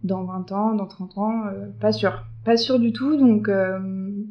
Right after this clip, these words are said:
peut-être qu'un jour je pourrais me permettre de me payer des poseurs et de m'épargner ça aussi.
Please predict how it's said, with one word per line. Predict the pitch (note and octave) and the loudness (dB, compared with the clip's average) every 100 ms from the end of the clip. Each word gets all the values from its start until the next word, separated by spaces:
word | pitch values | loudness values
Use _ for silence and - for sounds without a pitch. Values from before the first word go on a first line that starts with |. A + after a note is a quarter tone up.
| _ _ _ _ _ _ - _ _ - | _ _ _ _ _ _ -20 _ _ 8
peut-être | A#3+ A#3+ | 8 8
qu'un | B3 | 4
jour | A#3 C4 | 4 4
je | A#3 | 2
pourrais | A3 A3 | 4 4
me | A3 | 4
permettre | A3 A3 G3+ | 4 2 2
de | G#3 | 0
me | G#3 | 0
payer | A3 A3+ | 4 4
des | A3 G#3+ | 4 0
poseurs | G#3+ G#3 G#3 G#3+ A#3 | 2 4 6 6 6
et | A3 | 2
de | G#3 G3+ | 0 -2
m'épargner | G3+ G3+ G3+ G3+ G#3 | -2 -2 -4 -4 -4
ça | G#3 G3+ | -4 -2
aussi. | G3 - A#3 A2+ | -4 -2 -2 -2